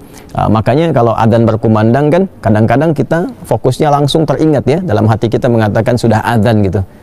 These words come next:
kan. Uh, hampir tidak ada godaan tuh kalau adzan sedang berkumandang. Tapi ketika selesai adzannya, fa'ada syaitanu, ya, kemudian setan itu balik. Makanya,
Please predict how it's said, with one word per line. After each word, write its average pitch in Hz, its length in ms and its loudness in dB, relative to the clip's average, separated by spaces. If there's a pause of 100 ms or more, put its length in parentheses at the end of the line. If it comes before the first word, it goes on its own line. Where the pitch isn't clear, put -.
(160)
kan. - 240 0 (320)
Uh, - 80 -2
hampir 143 400 0
tidak 135 240 2
ada 135 80 4
godaan 147 320 2
tuh 117 160 0
kalau 110 240 0
adzan 113 240 2
sedang 120 160 2
berkumandang. 113 480 0 (560)
Tapi 175 240 2
ketika 147 480 0
selesai 160 480 2
adzannya, 113 480 0
fa'ada 156 400 0
syaitanu, 170 720 -2
ya, 156 240 -2
kemudian 127 480 0 (160)
setan 117 320 -2
itu 151 160 0
balik. 175 300 0 (340)
Makanya, 139 400 0